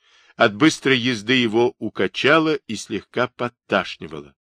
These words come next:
Он хотел было попросить вахмистра, чтобы приказал ехать потише, но подумал, что лучше уж добраться поскорее до места ночлега,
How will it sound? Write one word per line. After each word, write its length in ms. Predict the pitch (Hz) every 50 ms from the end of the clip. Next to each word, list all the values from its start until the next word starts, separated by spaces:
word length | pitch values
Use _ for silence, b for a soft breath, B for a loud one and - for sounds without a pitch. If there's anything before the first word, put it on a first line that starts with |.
| _ _ _ _ _ _ _ _ _ _ _ _ _
Он 140 | - 123 120
хотел 360 | - 139 123 - 147 147 135
было 240 | 120 139 139 135 131
попросить 540 | 104 131 123 - 120 120 110 - 131 113 -
вахмистра, 760 | 107 110 123 127 - - 127 107 - - - 113 117 104 b b b b b b b b
чтобы 340 | - - 113 104 107 107
приказал 600 | - - 110 - - 110 104 95 120 123 120 117 -
ехать 480 | - - 95 113 123 117 - 113 - -
потише, 680 | - 113 107 - - 185 185 156 - - - 78 - _ _ _ _ _ _ _ _ _ _ _ -
но 200 | 95 98 117 127
подумал, 560 | - - 139 135 113 151 175 180 170 165 151
что 320 | - - - - 135 127 120
лучше 380 | 117 135 - - - - -
уж 200 | 143 127 104 90
добраться 600 | 98 117 113 104 113 120 123 117 - - - 110
поскорее 540 | - 113 104 - - - 107 117 120 117 110
до 180 | 98 107 113 113
места 400 | 113 117 110 - - - 120 113
ночлега, 640 | 120 123 117 - - 117 113 104 87 71 78 78